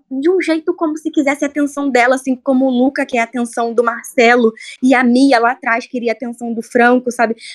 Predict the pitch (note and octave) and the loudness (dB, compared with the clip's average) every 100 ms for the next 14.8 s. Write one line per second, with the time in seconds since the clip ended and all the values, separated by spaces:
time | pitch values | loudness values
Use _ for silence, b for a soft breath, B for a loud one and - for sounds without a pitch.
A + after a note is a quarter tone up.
0 | - C#4 C4 C#4 C4 B3 B3+ G#3+ B3 A#3+ | -10 -2 0 0 0 0 -4 -4 -6 -6
1 | A#3+ - B3+ B3+ C4+ - A#3 A3+ C4+ B3+ | -8 -4 -2 -2 -2 -6 -8 -2 -2 -2
2 | A#3+ B3 A3+ B3 A#3+ A3+ A3 G#3+ A#3 A3+ | -6 -6 -6 -6 -4 -4 -2 -4 -8 -6
3 | A#3 A3 A3+ - A3 A3+ A3 A3+ A#3+ A#3 | -4 -4 -4 0 2 2 0 0 0 -2
4 | A#3 - G#3+ G#3+ - A3+ A3+ A3+ A3 A3 | -6 -8 -6 -6 -6 -4 -2 -2 -2 -4
5 | - A#3+ A3 G3+ G3+ G#3 - G#3+ G#3+ B | 0 2 2 -2 -12 -8 -4 -4 -4 B
6 | B - _ - C4 B3+ B3 B3 - C4+ | B -20 _ -4 -2 0 -2 -4 -4 -4
7 | C#4 C#4 C4+ B3 B3 - - B3 A#3+ - | -2 -4 -4 -2 -2 -2 -2 -2 -2 -2
8 | B3+ B3 B3+ B3+ B3 B3 B3 - C4 - | 0 2 0 -2 -4 -4 -4 -2 -2 0
9 | - D4+ C#4+ C#4+ D4 B3+ A#3+ C#4 C4 B3 | 0 2 2 0 -2 -4 -4 -6 -2 -4
10 | B3 C4 C4 B3+ - A3+ G#3+ G#3 G3+ - | -4 -6 -6 -8 -8 -2 0 0 -4 -8
11 | G#3+ G3 F#3+ G3 B B G#3 G#3 - A#3 | -4 -2 -4 -10 B B -8 -8 -8 -8
12 | A3 G#3+ G#3+ G#3+ A3 A3 G#3+ G3+ G3+ G#3 | -2 -2 -4 -8 -4 0 0 2 2 0
13 | G3+ G3+ G#3 G#3 G#3 A3+ A3 G3+ G3+ F#3+ | -4 -8 -6 -2 -2 -4 0 0 2 2
14 | G#3+ G#3 G3 F#3+ - G#3+ G#3 | 4 2 -4 -8 -2 0 0